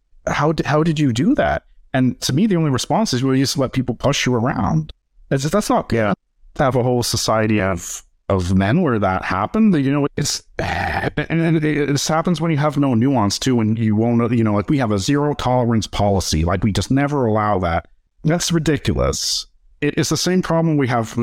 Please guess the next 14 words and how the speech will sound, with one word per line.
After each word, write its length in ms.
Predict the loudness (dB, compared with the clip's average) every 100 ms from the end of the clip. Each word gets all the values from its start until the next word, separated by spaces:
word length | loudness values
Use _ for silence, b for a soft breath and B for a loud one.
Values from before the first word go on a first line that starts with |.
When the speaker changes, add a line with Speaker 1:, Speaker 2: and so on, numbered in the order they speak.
| -2
Speaker 1:
It, 200 | -2 0
it's 200 | -2 -4 -4
so 180 | -2 0
much 220 | 0 0
in 60 | 0
our 80 | 0
society 460 | -2 -2 0 2 2
now. 260 | 2 -2 B B -4
Nobody 640 | 0 2 2 2 2 -2 -4
has 380 | -2 -2 -4 -10 _ -4
any 220 | 0 2
appreciation 840 | 0 0 0 2 0 0 2 0
for 160 | 0 0
nuance. 720 | 2 2 -2 -2 -4 -4 -6